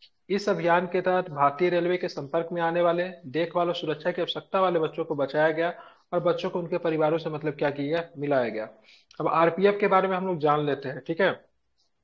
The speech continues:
सबसे पहले आरपीएफ की स्थापना कैसे हुई, ठीक है, तो इसे उन्नीस सौ संतावन में संसद के एक अधिनियम के द्वारा एक वैधानिक बल घोषित किया गया था और वर्ष उन्नीस सौ पचासी में इसे भारत संघ का एक सशस्त्र बल घोषित कर दिया गया, ठीक है।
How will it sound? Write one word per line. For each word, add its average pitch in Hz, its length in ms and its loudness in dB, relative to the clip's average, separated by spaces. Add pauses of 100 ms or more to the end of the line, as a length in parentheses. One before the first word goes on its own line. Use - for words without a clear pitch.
(520)
सबसे 185 260 2
पहले 202 200 6
आरपीएफ 190 380 6
की 190 100 4
स्थापना 175 460 2
कैसे 156 320 0
हुई, 120 140 -2
ठीक 160 200 -6
है, 180 60 -4
तो 180 60 -4
इसे 160 240 -4
उन्नीस 170 340 -4
सौ 190 60 -4
संतावन 185 560 4
में 170 100 0
संसद 170 580 -6
के 202 80 0
एक 196 100 -2
अधिनियम 175 420 -4
के 180 100 -2
द्वारा 147 280 2
एक 160 180 -6
वैधानिक 156 600 0
बल 180 220 0
घोषित - 500 -4
किया 147 160 0
गया 123 220 0
था - 240 -18 (380)
और 135 140 -4
वर्ष 165 340 4
उन्नीस 175 200 -6
सौ 165 60 -6
पचासी 170 440 0
में 190 60 -4
इसे 180 160 -6 (100)
भारत 175 280 2
संघ 175 220 -8
का 185 80 -2
एक 180 140 -4
सशस्त्र 170 540 -6
बल 156 160 -2
घोषित 139 320 -4
कर 123 140 -4
दिया 113 220 -4
गया, 113 160 -2
ठीक 156 200 -4
है। 214 120 6